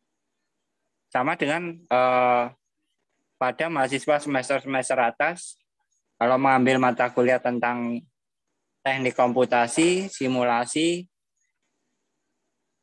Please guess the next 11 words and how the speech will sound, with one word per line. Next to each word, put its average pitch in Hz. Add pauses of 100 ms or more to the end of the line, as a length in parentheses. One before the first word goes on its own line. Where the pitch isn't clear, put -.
(760)
apalagi 123
yang 127
skripsi, 160 (2500)
jalan 135
running 151
programnya, 147 (880)
ada 120
hasilnya. 170 (600)
Ini 175
berdasarkan, 151
eh, 139